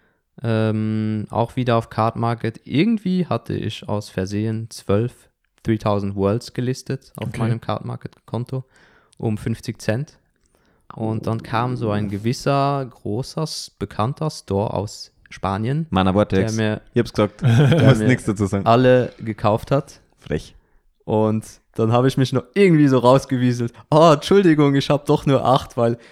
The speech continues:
Speaker 1: ich hab aus Versehen mein eigenes Playset gelistet" oder so. Und
Speaker 3: Mhm.
Speaker 1: dann habe ich ihm acht geschickt und ihm die Kosten rückerstattet. Also.
Speaker 3: Nice.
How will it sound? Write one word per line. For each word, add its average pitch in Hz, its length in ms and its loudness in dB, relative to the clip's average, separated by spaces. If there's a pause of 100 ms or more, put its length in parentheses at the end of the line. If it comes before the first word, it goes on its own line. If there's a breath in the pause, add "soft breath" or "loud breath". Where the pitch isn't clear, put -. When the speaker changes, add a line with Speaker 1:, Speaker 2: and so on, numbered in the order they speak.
(140 loud breath)
Speaker 1:
ich - 180 -2
hab 131 160 2
aus 123 180 2
Versehen 127 440 2
mein 120 180 0
eigenes 123 460 0
Playset 113 540 -2
gelistet" 113 480 -6
oder 107 180 0
so. 98 120 4
Und 98 100 0
Speaker 3:
Mhm. 95 40 0
Speaker 1:
dann 120 180 -2 (160)
habe 107 140 -8
ich - 120 -10
ihm 101 160 -8 (180)
acht - 240 -8
geschickt - 360 -6
und 101 160 -8 (280)
ihm 101 200 -4
die 98 100 -8
Kosten - 360 -10
rückerstattet. - 680 -14 (140)
Also. 127 140 -20 (160)
Speaker 3:
Nice. - 500 -4